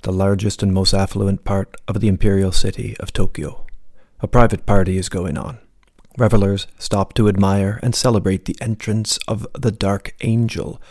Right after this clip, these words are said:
a beautiful woman with a black lizard tattoo who enthralls the audience with a naked, erotic dance, before disappearing off into the shadows. This woman, known also as Madame Midorikawa,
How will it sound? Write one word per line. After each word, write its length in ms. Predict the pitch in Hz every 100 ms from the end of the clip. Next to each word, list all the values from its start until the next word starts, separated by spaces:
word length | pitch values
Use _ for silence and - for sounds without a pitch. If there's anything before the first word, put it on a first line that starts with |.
| _ -
a 80 | 104
beautiful 380 | 117 139 104 104
woman 400 | 107 110 127 -
with 140 | -
a 60 | 90
black 320 | 98 104 -
lizard 360 | 104 101 98 -
tattoo 640 | 110 98 - 135 107 107 - - -
who 120 | -
enthralls 720 | 104 101 - 104 107 104 98
the 120 | 98
audience 480 | 95 98 101 101 - - -
with 140 | 104
a 60 | 95
naked, 480 | 98 107 92 80 - -
erotic 520 | - 85 92 92 - -
dance, 480 | 98 - - - - - -
before 280 | 101 - 101
disappearing 580 | 98 - - 113 104 98
off 300 | 95 92 -
into 180 | 101 95
the 80 |
shadows. 560 | 98 85 85 - - - - - _ _ _ -
This 200 | 147 -
woman, 320 | 98 107 110 - - -
known 260 | - 143 147
also 440 | 110 95 - 117
as 260 | 110 95 -
Madame 580 | 98 95 98 98 95 95
Midorikawa, 840 | 95 101 98 101 - 101 101 101